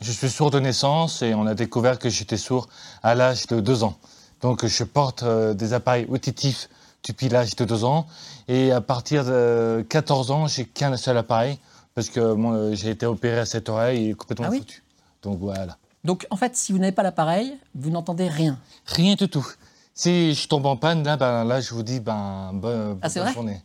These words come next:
Speaker 1: Ouais.
Speaker 2: On se débrouillera.
Speaker 1: <laughs> Ouais, même en langue des signes, ce serait pas possible.
Speaker 2: Euh, vous m'avez expliqué hors antenne que ça se mesure.
Speaker 1: Oui.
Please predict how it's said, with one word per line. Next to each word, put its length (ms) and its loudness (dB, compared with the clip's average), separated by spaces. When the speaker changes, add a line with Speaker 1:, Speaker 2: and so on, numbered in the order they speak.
Speaker 1:
Ouais. 180 0
Speaker 2:
On 40 -2
se 60 -4
débrouillera. 480 0
Speaker 1:
<laughs> 160 -6
Ouais, 420 4
même 380 4
en 160 4
langue 240 2
des 160 0
signes, 240 0
ce 80 -4
serait 180 -2
pas 120 -2
possible. 380 -8
Speaker 2:
Euh, 160 0
vous 40 -4
m'avez 200 0
expliqué 480 -6
hors 140 0
antenne 340 -2
que 100 -6
ça 160 -6
se 160 0
mesure. 560 0
Speaker 1:
Oui. 220 0